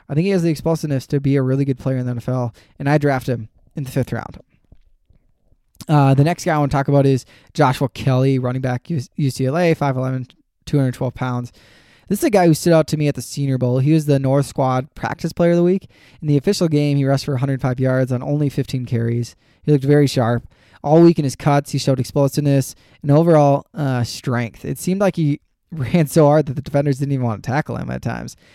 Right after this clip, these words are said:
In college, he had two great seasons in a row, rushing over a thousand yards in twenty eighteen and twenty nineteen. And it seems like he could excel in the Packers' outside zone scheme. He has the burst and acceleration to hit a hole quickly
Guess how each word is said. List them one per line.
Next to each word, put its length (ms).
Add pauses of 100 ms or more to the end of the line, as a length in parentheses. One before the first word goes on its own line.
(200)
In 80
college, 340
he 80
had 100
two 140
great 220
seasons 500 (320)
in 100
a 100
row, 380
rushing 320
over 240
a 80
thousand 340
yards 200
in 60
twenty 320
eighteen 480
and 260
twenty 200
nineteen. 500 (400)
And 80
it 40
seems 220
like 140
he 100
could 160
excel 420
in 60
the 80
Packers' 420 (140)
outside 460
zone 320
scheme. 260
He 120
has 120
the 220 (500)
burst 500
and 80
acceleration 520
to 40
hit 80
a 60
hole 140
quickly 580